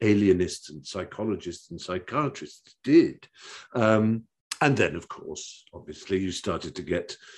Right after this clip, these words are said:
computing, and that's where we're sort of stuck now. The mind is a computer. It computes. It has a central processing system. It sends out messages electrically to other bits, has a stack, and it has registers, and it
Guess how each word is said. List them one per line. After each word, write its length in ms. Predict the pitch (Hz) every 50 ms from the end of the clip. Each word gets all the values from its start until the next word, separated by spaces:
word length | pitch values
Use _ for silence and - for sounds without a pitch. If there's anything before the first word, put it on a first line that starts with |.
| - - - - - - - - - _ _ _ _ _ _ -
computing, 640 | 180 170 147 - 208 254 208 - - 123 87 82 85
and 160 | - - 107
that's 400 | 95 95 - - - - - - -
where 180 | 107 113 104 98
we're 140 | 98 104 98
sort 240 | - - 120 95
of 60 | 101 -
stuck 440 | - - - 117 82 - - -
now. 260 | - 120 123 113 95 92
The 120 | - 87
mind 320 | 82 82 87 73 78 87
is 160 | 98 90 90 110
a 40 |
computer. 680 | 110 - - 113 110 - - - 185 151 - - - 71
It 100 | - -
computes. 680 | _ - 90 85 - _ - - 147 123 - - - -
It 100 | 78 -
has 160 | - - -
a 60 | -
central 360 | - - 98 92 - - 101 -
processing 800 | - - - 151 - - 110 101 101 101 - - - 78 73
system. 400 | - - 80 76 - - 73 71
It 140 | 73 - -
sends 340 | - - 101 98 92 90 95
out 220 | 95 95 92 -
messages 460 | 101 101 - - 90 - 90 85 78
electrically 580 | 92 87 92 104 - - - 82 - - 90 87
to 180 | 87 90 90 95
other 160 | 107 107 98
bits, 240 | - 101 98 - - _ - - - _ -
has 160 | 98 87 92
a 40 | 90
stack, 600 | - - - - 110 98 104 95 92 - - -
and 120 | 78 87
it 120 | 92 90
has 200 | - 92 92 87 - -
registers, 560 | 92 98 95 98 95 - - - 101 92 85
and 140 | 95 90 90
it 100 | 82